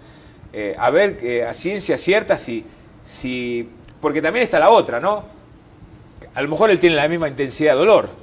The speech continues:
pero se puede agravar mucho más. A lo mejor dice, "Mirá, Kervin,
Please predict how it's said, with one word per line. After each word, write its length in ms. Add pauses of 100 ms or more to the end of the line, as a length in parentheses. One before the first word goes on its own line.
(720)
pero 160
se 120
puede 220
agravar 340
mucho 260
más. 420 (800)
A 40
lo 80
mejor 200
dice, 200
"Mirá, 240
Kervin, 300